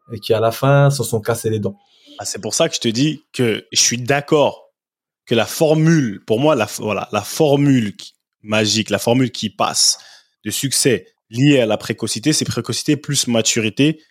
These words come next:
Speaker 2: pour moi, égale succès ou long-, longévité dans la, dans, tu vois. Mais maintenant, comme je l'ai dit, comment tu peux inculquer de la maturité, et, et là, c'est là, je viens, je réponds à ta demande.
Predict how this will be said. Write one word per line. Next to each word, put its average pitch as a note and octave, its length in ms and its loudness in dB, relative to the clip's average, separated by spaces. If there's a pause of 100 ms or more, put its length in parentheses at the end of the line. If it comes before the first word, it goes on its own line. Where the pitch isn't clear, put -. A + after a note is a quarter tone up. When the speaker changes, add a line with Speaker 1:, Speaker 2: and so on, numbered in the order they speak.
(300)
Speaker 2:
pour G#2 140 -2
moi, B2+ 180 4
égale A2+ 240 2
succès C3+ 560 0
ou A2+ 160 0
long-, A2+ 420 2 (300)
longévité A#2+ 680 2
dans G#2+ 140 0
la, G2+ 160 0
dans, G#2 220 -2
tu - 100 -10
vois. A2+ 340 0 (380)
Mais A2 80 -8
maintenant, D#3+ 460 0 (300)
comme A2 180 -6
je G2 60 -8
l'ai G#2 100 -6
dit, D#3+ 280 -4 (140)
comment E3+ 600 0 (240)
tu B2+ 160 -6
peux B2 340 0
inculquer D3 840 -2 (180)
de A2 140 -10
la G2 100 -6
maturité, C3 1000 0
et, G#2+ 60 -4 (140)
et G#2+ 60 -2
là, A2 140 0
c'est G#2 180 0
là, G2+ 180 2
je G2+ 100 -6
viens, G2+ 340 -2
je F#2+ 120 -6
réponds G#2+ 260 -2
à G#2+ 80 2
ta G#2 140 0
demande. A#2+ 380 2